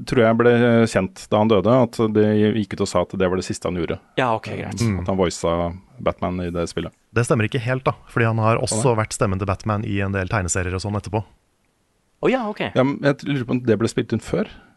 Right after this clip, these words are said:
Speaker 3: Ja, det kan hende, men det har ikke kommet ut ennå. Så det er
Speaker 1: Nei,
Speaker 3: på en
Speaker 1: nettopp.
Speaker 3: måte, det er ikke den siste gangen vi hører han som Batman.
Speaker 1: Nei, riktig, skjønner. Ja, nei, men, eh, uansett så, så er det jo et eller annet litt sånn der, ehm,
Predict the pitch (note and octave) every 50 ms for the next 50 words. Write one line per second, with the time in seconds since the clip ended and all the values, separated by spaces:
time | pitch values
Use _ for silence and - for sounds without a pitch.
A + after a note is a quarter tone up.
0 | _ _ _ _ _ _ _ _ _ _ _ _ _ _ _ _ _ - C3+ D3
1 | E3 F3 F#3 F3+ - - - D#3 D3 C#3+ A#2+ G#2 G2+ G2+ A2+ A#2 A2+ A2+ - -
2 | - B2 G#2 F#2 - A2 - A2 G#2 A#2 A#2+ - _ _ _ _ _ _ _ _
3 | _ _ _ _ _ _ _ - - A#2+ B2 A#2 G#2 A2+ G2+ F#2 G2+ G2+ G#2 G2+
4 | G#2 G2 - G#2 G#2+ G#2+ - - G#2 - - G#2 F#2+ F#2 F#2+ F#2+ F#2+ G2 G2 G2+
5 | F#2 F2 - F2+ F2+ F#2+ F#2+ - A2 G#2 G2+ - - A#2+ G#2+ - G#2 F2+ E2 -
6 | - - _ _ - - - - - - - - - - - F#2 D#2 - - -
7 | _ _ _ _ _ _ _ _ - - - _ _ _ _ _ _ _ _ _
8 | _ _ _ _ _ _ _ _ _ _ - A2 G2+ - - - C3 C3 C#3 C#3+
9 | C#3+ D3 D3 C#3+ D3 G#2+ B2+ A#2+ B2 B2 - C3 - - - - C3+ B2 B2 B2
10 | B2 B2 B2 B2 B2 A#2+ A#2+ B2 - - - B2 A#2 A#2+ - G#2+ G2 F#2+ A2+ B2
11 | - - G2+ - - - A2+ G#2+ G2+ G2+ - - - - - A2 G#2 - - G#2+
12 | G2 F#2 F2+ F#2+ F#2+ F#2+ F#2+ G2 F#2+